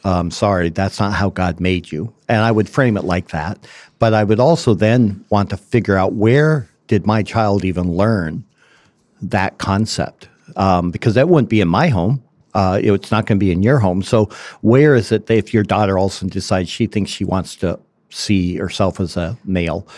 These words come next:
it's like, where did that come from? And those influences will be immediately removed. I don't care what I have to do. So if, if it's like, well, they go and play at grandma's house and she's been telling them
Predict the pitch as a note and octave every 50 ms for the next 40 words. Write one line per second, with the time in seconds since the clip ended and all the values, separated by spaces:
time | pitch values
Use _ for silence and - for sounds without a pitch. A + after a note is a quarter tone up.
0 | - - - - _ - G#2+ - G#2+ F#2+ - - - A2+ A#2+ C#3+ E3 E3+ D3 C#3+
1 | - - A#2 A2+ A2 - - - G#2 G2+ G2 - - F#2 D2 E2 G#2+ D3 - -
2 | - G#2+ G2 F#2+ G2 F#2+ E2+ A2+ B2+ C#3 C#3+ C3 - - - C3+ B2 B2 - C#3
3 | C#3+ D3 D3 C#3+ - E3 D#3+ C3 - - - - - G#2+ G#2+ G2+ - A2 G#2 F#2
4 | E2 F#2 G2+ G#2 G#2 G2 G2 - F#2 F#2 F2 E2+ F2 E2+ E2+ F2 E2+ D2+ C#2 -
5 | - - - - G2+ G#2+ B2 B2 G#2 - - B2+ G2+ G2 - - - - - -
6 | - - - G#2 B2 C#3 C#3+ B2+ G#2 F2 G#2+ B2 G#2 - - A2 F#2+ - A2+ A2
7 | F#2+ D#2+ D#2+ - - - G#2 G2+ G2+ G2+ - - - - A2+ - - A2 F#2+ -
8 | - G#2+ G#2 G2 - A2+ G#2+ G2+ G2+ G2+ - - - - - - - _ _ -
9 | B2+ A2+ F2+ B2+ A#2+ A#2 A2+ G#2+ F#2+ - - - A#2+ A2 G2+ G2+ G2+ - G#2 A2
10 | A#2 A2+ A2+ G#2 G2 - - G2 F#2 F#2+ F#2+ - - G#2+ F#2+ F2+ - - - A#2
11 | A2 - - A#2+ G#2+ - - A#2 A2 A2+ A#2 A#2 A2+ A#2 A2+ G#2